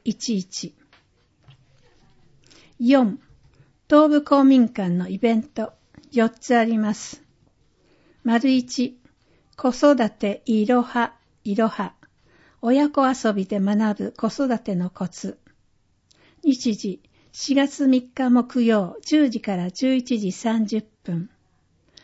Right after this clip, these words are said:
講師、保育士、田中丸ひろみさん。対象、未就学児とその保護者。定員十二組、先着順。費用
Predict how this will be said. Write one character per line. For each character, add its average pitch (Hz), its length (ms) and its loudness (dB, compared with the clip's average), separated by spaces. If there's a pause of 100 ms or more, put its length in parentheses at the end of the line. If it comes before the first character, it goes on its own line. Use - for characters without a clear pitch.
(260)
講 277 220 0
師、 - 360 -8 (320)
保 262 200 -2
育 247 260 -2
士、 - 260 -6 (140)
田 233 140 0
中 254 260 0
丸 240 260 2
ひ 214 140 -6
ろ 220 140 2
み 220 100 2
さ 202 280 -4
ん。 214 100 -10 (920)
対 240 220 0
象、 226 460 -2 (500)
未 247 300 0
就 302 120 2
学 277 320 0
児 190 180 -6
と 196 200 -8
そ - 160 -4
の 226 120 2
保 220 200 -2
護 220 160 0
者。 - 260 -8 (1080)
定 262 200 4
員 247 220 6 (160)
十 262 240 2
二 254 220 6
組、 185 260 -2
先 226 300 0
着 220 340 -6
順。 196 320 -6 (920)
費 - 200 0
用 220 280 0